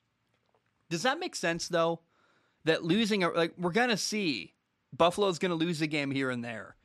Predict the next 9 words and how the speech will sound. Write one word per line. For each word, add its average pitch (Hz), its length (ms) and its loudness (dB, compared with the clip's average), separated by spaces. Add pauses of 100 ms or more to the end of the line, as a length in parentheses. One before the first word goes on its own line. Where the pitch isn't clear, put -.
(440)
Uh, 123 520 2
ran-, 151 480 0
you 139 100 2
know, 127 160 -6
I'm 139 60 -12
trying 180 180 2
to 180 80 2
think 170 140 0
of 147 160 -2